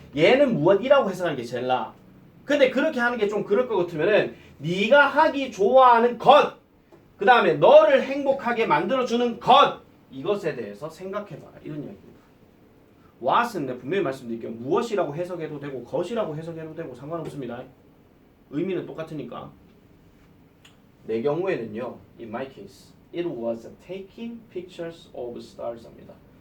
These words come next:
그것이 바로 뭐였더라? 사진 찍는 것이었대요. 별의 사진을 찍는 거. Taking pictures.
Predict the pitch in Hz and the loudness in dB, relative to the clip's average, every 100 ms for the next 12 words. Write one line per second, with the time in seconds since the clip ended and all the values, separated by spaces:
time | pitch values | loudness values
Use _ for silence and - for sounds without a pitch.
0 | - _ - 117 180 180 - - - 123 | -20 _ -18 -6 -6 -6 -14 -16 -14 -14
1 | 104 101 95 - 117 165 - - - - | -16 -18 -18 -10 -6 -6 -6 -14 -20 -20
2 | - - - - 123 120 143 143 151 151 | -20 -20 -20 -16 -14 -12 -14 -16 -12 -8
3 | 196 220 151 117 110 - - - - - | -6 -6 -8 -10 -14 -16 -18 -18 -20 -20
4 | - - - - - - 113 113 127 127 | -20 -18 -16 -16 -16 -12 -6 -4 -2 -4
5 | 123 - 104 95 98 117 170 - - - | -4 -10 -18 -18 -16 -16 -16 -18 -20 -20
6 | - - - - - - - - - - | -20 -20 -20 -20 -20 -20 -20 -20 -18 -18
7 | - - 185 - - | -20 -20 -20 -20 -20